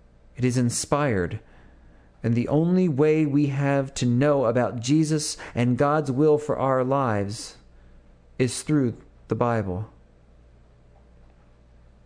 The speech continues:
If those last two sentences seem a bit esoteric, like textbook theology, here is the practical offshoot.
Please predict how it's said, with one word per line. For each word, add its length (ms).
If 160
those 220
last 260
two 140
sentences 560
seem 200
a 60
bit 240
esoteric, 760
like 200
textbook 480
theology, 680
here 260
is 120
the 60
practical 580
offshoot. 520